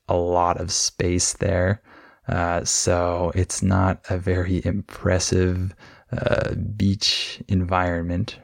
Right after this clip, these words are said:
really. It's more like a harbor environment. A harbor is a place where there are boats that are parked there,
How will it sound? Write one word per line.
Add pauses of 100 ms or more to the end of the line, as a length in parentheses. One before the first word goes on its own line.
really. (480)
It's
more
like
a
harbor (360)
environment. (560)
A
harbor (320)
is
a
place (120)
where
there
are (380)
boats (400)
that (120)
are (280)
parked (320)
there,